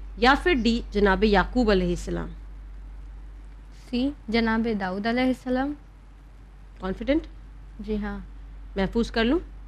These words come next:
Speaker 2: हाँ।
Speaker 1: श्योर नहीं लग रही आप? Sure है?
Speaker 2: हाँ, sure।
Speaker 1: Sure?
Speaker 2: हाँ।
Speaker 1: Computer option सी जनाब दाऊद अलैहिस्सलाम को महफूज करिए और हमें बताइए ये सही जवाब है या नहीं।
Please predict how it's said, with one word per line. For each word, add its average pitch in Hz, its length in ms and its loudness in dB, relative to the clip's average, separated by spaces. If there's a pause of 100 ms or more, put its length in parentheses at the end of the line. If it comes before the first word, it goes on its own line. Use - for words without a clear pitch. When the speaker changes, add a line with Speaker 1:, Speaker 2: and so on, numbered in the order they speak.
(480)
Speaker 2:
हाँ। 214 160 -8 (640)
Speaker 1:
श्योर 262 280 0
नहीं 311 140 0
लग 214 160 0
रही 175 160 -6
आप? 170 120 -14 (1500)
Sure 262 260 4
है? 349 80 0 (1120)
Speaker 2:
हाँ, 226 340 -4 (240)
sure। 214 320 -18 (720)
Speaker 1:
Sure? 269 220 6 (320)
Speaker 2:
हाँ। 220 220 -10 (1160)
Speaker 1:
Computer 320 320 8
option 330 320 6
सी 294 360 2 (280)
जनाब 202 340 6
दाऊद 214 380 8
अलैहिस्सलाम 277 640 8
को 277 200 6
महफूज 262 480 4
करिए 277 340 6
और 208 200 6
हमें 202 200 6
बताइए 226 400 8
ये 294 140 10
सही 247 220 4
जवाब 247 320 8
है 247 60 8
या 262 100 8
नहीं। 254 260 8